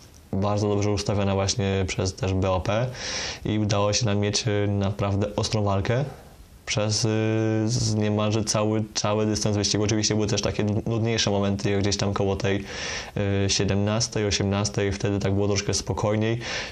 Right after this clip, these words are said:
Też, y, koło południa też tak różnie było. Oczywiście, no, to wynika też z tego, że, z tego, jaka jest, y, specyfika ścigania w tejże klasie,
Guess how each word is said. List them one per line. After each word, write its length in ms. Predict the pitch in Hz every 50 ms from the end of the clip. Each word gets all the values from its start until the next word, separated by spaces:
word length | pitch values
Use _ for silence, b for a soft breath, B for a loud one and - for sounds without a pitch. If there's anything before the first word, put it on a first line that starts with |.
| B B
Też, 300 | - - 107 101 - -
y, 180 | 107 101 101 101
koło 200 | 101 - 107 104
południa 400 | 101 104 113 110 110 110 107 107
też 140 | 104 110 104
tak 200 | - 113 101 -
różnie 280 | - 107 101 92 107 98
było. 320 | 98 104 107 110 117 123
Oczywiście, 560 | 123 120 123 - 113 110 110 110 110 - -
no, 140 | 107 104 104
to 120 | 107 - 110
wynika 320 | 107 110 110 107 - 107
też 140 | 107 104 101
z 60 | -
tego, 240 | - 104 104 104 104
że, 120 | 101 107 110 - - 107 101 101
z 120 | 101 - -
tego, 280 | - 104 101 104 104
jaka 180 | 104 98 - 104
jest, 220 | 101 101 - -
y, 180 | 104 101 101 98
specyfika 680 | - - - - - 107 101 - 117 110 113 107 104
ścigania 360 | 104 - - 117 117 107 104 101
w 20 |
tejże 240 | - 101 98 98 92
klasie, 400 | - 98 95 92 - - 139